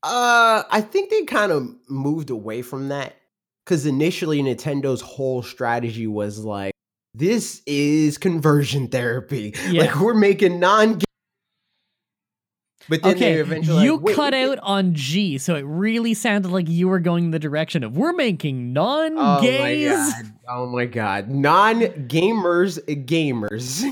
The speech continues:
Speaker 2: <laughs>
Speaker 1: Discord is the worst. <laughs> Um,
Speaker 2: Wow, that was beautiful.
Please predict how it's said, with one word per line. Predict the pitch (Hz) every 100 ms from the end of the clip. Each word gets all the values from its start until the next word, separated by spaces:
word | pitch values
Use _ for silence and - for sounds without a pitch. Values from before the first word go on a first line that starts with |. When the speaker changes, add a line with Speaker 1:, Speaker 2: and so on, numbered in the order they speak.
| -
Speaker 2:
<laughs> | 220 - 285 233 277
Speaker 1:
Discord | 220 - 277 202
is | -
the | 175 -
worst. | 147 131 - - -
<laughs> | - 370 370 262 302 370 349
Um, | 233
Speaker 2:
Wow, | 226 156 - - 160 147 135
that | 139 156
was | 139 135
beautiful. | 131 135 160 139 139 131 120 101